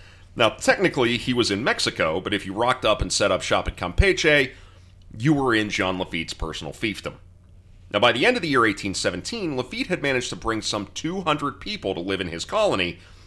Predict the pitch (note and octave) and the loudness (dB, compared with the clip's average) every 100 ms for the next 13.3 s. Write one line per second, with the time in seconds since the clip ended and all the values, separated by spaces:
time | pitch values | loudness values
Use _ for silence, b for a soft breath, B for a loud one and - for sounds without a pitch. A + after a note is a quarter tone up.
0 | B B2+ A#2+ B2+ B2 A#2 G2 C#3 B2+ A2 | B 0 2 2 2 0 2 0 0 -4
1 | - F#3 - G#2 G2 A2 - F#2+ F#2 - | -2 -2 -2 -4 0 0 0 -2 -4 -4
2 | F#2 F#2+ E2+ D#2+ B2 B2 G2 F2+ F2 E2 | -6 -4 -6 -6 2 4 4 0 -4 -6
3 | F2 F#2 - D2 D2+ B2 D3+ G2+ - - | -6 -6 -4 -6 0 4 4 2 -6 -18
4 | b b b b b b - E3+ G#3+ G#3+ | b b b b b b 2 4 4 0
5 | F#3 - - G#3 - A2 E2+ D2+ D#2+ D#2+ | -6 -4 2 2 2 -2 -2 -4 -6 -8
6 | - D2 D2+ G2 F#2+ - E3 - G2+ F2 | -8 -8 -4 -4 -4 0 0 0 -4 -6
7 | - C4 - A2 - F#2+ - - F2 G#2+ | 0 0 0 -4 -2 -4 -4 -12 -4 -4
8 | - E2 C3+ C#3+ C#3+ - B B - G#2+ | -4 -2 2 4 2 -4 B B -8 0
9 | C#3+ B2+ G#2+ A#2+ D#3+ A#3 A#3 - G3 F#3 | 2 2 -2 2 2 2 0 -4 -4 -2
10 | E3 D3 C3 D3 C#3+ G#2+ F#2+ - A2 A2+ | -2 -2 -2 2 2 2 -2 -2 0 -2
11 | G#2 - E3 B2+ A2 A2 G2 - F#2 F2 | -6 0 4 4 4 0 -4 -2 -2 -2
12 | - F3+ F3+ B2 C3 G#2+ F2 G2+ D#3+ G3 | 2 6 6 6 4 4 4 -2 0 2
13 | G2 - | 2 0